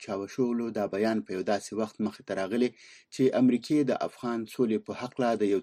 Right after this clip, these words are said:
تجویز مسوده ښکاره کړې چې پکې د افغانستان اوسني حکومت په ځای د یو نوي آئین لاندې انتخاباتو پورې د ټولو افغان اړخونو په شریکه عبوري انتظامیې په جوړولو غږ شوی دی. د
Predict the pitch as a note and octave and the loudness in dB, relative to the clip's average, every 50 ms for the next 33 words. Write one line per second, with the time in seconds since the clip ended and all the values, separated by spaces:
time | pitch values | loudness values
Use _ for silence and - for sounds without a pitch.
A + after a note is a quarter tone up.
0 | - G#2 F#2+ E2+ - B2+ A#2+ A2 G2+ G2 - - G#2+ F#2+ G2 G2 G#2 G#2 F#2+ - | -2 -6 -6 0 2 2 2 2 0 -4 -4 -4 -4 -2 -2 0 0 -2 -2 -4
1 | - - F#2+ F#2 G2 F#2+ - G2+ G2 G2 G2 - _ _ _ _ _ - - - | -6 -6 -6 -4 -6 -6 -4 -2 -2 -2 -2 -4 _ _ _ _ _ -12 -10 -8
2 | - G2+ - - A2+ A2 G#2+ - G2 - - - A2+ G#2+ G#2 G2 - - A#2 A2+ | -8 -8 -6 -6 -6 -6 -6 -6 -8 -10 -10 -8 -6 -6 -6 -6 -8 -6 -4 -4
3 | G#2+ F#2 - - - G2+ G#2 G2+ - - F#2 - - G#2+ G#2+ G#2+ - - G#2+ G2+ | -4 -6 -8 -8 -6 -4 -4 -4 -4 -6 -8 -4 -2 -2 -2 -2 -4 -6 -2 2
4 | A2+ B2+ B2+ B2+ - - - - - - _ _ - B2+ B2+ B2+ B2 C3 B2+ C#3 | 2 2 2 0 -4 -12 -20 -20 -20 -20 _ _ 2 4 6 6 8 8 8 8
5 | D3+ D#3 C#3+ D#3+ D3+ - - - C3 C#3+ D3+ C#3 A#2 G#2+ G#2 G#2 F#2 F#2+ F#2+ - | 6 6 6 4 2 2 2 4 6 6 8 8 6 4 2 2 2 0 0 0
6 | G2 G#2 G#2 - G2 - - G2 F#2 B2+ B2 B2 - B2 A2 - A#2 A2 A2+ A2+ | 0 -4 -6 -6 -10 -8 -8 -2 2 2 2 2 0 -2 -4 -2 -2 -2 -2 -4
7 | - _ _ _ _ _ - - A2 G#2+ G2+ - - C3+ C3 C3 C3 B2+ B2 - | -6 _ _ _ _ _ -2 0 2 2 2 2 4 4 6 6 6 4 2 -2
8 | - - - - - A#2+ A#2 A2 G#2 - G2 G2 G2 - - B2+ A#2+ A#2+ A2+ A2 | -8 -8 -8 -6 -6 -4 -4 -4 -4 -2 -2 -4 -4 -4 -2 -2 0 0 -2 -2
9 | - G2+ F#2+ - - A2 A#2 B2 A2 - B2 A2+ - - G#2 F#2+ - G#2+ A2 A#2 | -4 -6 -6 -6 -4 -2 -2 -2 -2 -2 -6 -6 -6 -6 -8 -6 -4 -2 0 0
10 | A#2 A2 - - G#2 F#2 - - G2 F#2+ G2 F#2 G2 G#2 A2 A2+ G#2+ G2+ - G2 | 0 0 -2 -4 -6 -6 -8 -10 -6 -4 -4 -4 -2 0 0 0 0 -2 -4 -4
11 | F#2 F#2 F#2 G2+ G2+ G2+ G2+ G2+ A2 G#2+ G2+ F#2+ - _ _ _ _ _ _ _ | -6 -4 -2 0 0 0 2 2 2 2 2 2 0 _ _ _ _ _ _ _
12 | - - B2+ A2+ A2+ _ - - - B2 G2+ G2 F#2+ - G2+ F#2+ - _ _ _ | -6 -4 -4 -4 -4 _ -12 -6 -4 -4 -2 -2 0 0 -2 -2 -4 _ _ _
13 | _ _ _ _ _ _ _ _ _ _ - C3 | _ _ _ _ _ _ _ _ _ _ 4 6